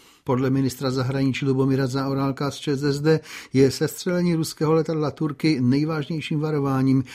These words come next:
že si mezinárodní společenství musí sednout k jednomu stolu a dohodnout se, jinak nahrává teroristům. Česká policie za prvních deset měsíců zadržela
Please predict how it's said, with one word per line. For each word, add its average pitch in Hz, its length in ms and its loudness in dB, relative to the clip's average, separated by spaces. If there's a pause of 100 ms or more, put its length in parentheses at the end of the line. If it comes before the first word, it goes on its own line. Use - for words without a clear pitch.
(140)
že 127 120 0
si 139 180 -2
mezinárodní 156 640 0
společenství 135 680 -4
musí 139 240 -4
sednout 131 460 -2
k - 60 -8
jednomu 123 380 0
stolu 120 380 0 (220)
a 127 120 0
dohodnout 123 640 2
se, 110 260 -6 (180)
jinak 147 340 2
nahrává 123 460 -4
teroristům. 104 840 -6 (1300)
Česká 175 320 -2
policie 180 480 2
za 151 140 0
prvních 151 360 0
deset 135 320 -4
měsíců 131 520 -2
zadržela 123 800 0